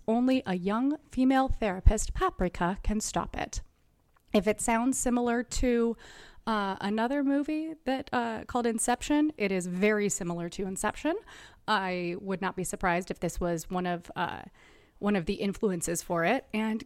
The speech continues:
it's just so beautiful. And it was, and unfortunately, we lost Satoshi Kon when he was forty-four, so, uh, we will get no more films from him.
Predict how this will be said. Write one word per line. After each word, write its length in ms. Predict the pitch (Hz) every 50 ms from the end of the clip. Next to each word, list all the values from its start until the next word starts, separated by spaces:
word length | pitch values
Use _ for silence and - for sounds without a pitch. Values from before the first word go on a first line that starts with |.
| _ - - - -
it's 260 | - 320 349 - -
just 380 | - - - - - - - - - - - - - - - - - - - -
so 640 | - - - - - - - 180 170 180 175 165 175 - - - -
beautiful. 540 | - 196 180 - - - - - - 190 - - - - - - -
And 160 | - 220 208
it 100 | 202 -
was, 580 | 190 185 180 175 175 170 165 - - - - - - _ _ _ _ _ _ _ _ -
and 240 | - 220 214 220 - -
unfortunately, 520 | 190 214 196 - 220 196 - 220 208 190
we 200 | 185 185 185 185 - - -
lost 280 | 202 185 180 - -
Satoshi 340 | 208 - - 185 - - -
Kon 180 | - 185 185 190
when 80 | 208
he 100 | 175 147
was 120 | - - -
forty-four, 600 | - 202 190 208 220 214 - 226 233 262 330 349 - - - - -
so, 580 | - - - 220 202 190 190 185 180 175 170
uh, 500 | 175 - - 180 185 180 - - - - - 185
we 160 | - 202 226 262
will 120 | 254 294
get 140 | - 294 269
no 80 | 277 285
more 160 | 269 269 262
films 280 | - 269 262 262 254 -
from 160 | - 202 185
him. 260 | 165 165 160 160 -